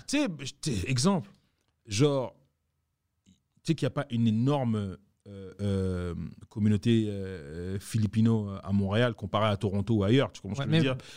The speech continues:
Speaker 2: Plamondon,
Speaker 1: Mais tu
Speaker 2: puis tout ça, c'est plein, ouais.
Speaker 1: Mais tu sais qu'ils sont vraiment concentrés là, tu vois ce que je veux
Speaker 2: Ouais.
Speaker 1: dire ? So, c'est, c'est, tu vois même aussi que là, genre, il, il faut que tu connaisses pour comprendre comment ça fonctionne.
Speaker 2: Exactement,
Speaker 1: Comment,
Speaker 2: ouais.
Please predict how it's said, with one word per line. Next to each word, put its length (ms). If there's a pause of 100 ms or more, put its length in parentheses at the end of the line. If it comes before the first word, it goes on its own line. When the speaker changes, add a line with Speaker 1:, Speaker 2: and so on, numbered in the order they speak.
Speaker 2:
Plamondon, 420
Speaker 1:
Mais 60
tu 60
Speaker 2:
puis 100
tout 60
ça, 80
c'est 80
plein, 300
ouais. 80 (100)
Speaker 1:
Mais 120
tu 120
sais 140
qu'ils 140
sont 160
vraiment 340
concentrés 500
là, 140
tu 100
vois 60
ce 60
que 40
je 60
veux 0
Speaker 2:
Ouais. 80
Speaker 1:
dire ? 100
So, 280 (1400)
c'est, 440
c'est, 240
tu 160
vois 140
même 180
aussi 240
que 100
là, 220
genre, 240
il, 160 (300)
il 60
faut 220
que 60
tu 140
connaisses 580 (140)
pour 160
comprendre 360
comment 280
ça 160
fonctionne. 480
Speaker 2:
Exactement, 380
Speaker 1:
Comment, 180
Speaker 2:
ouais. 60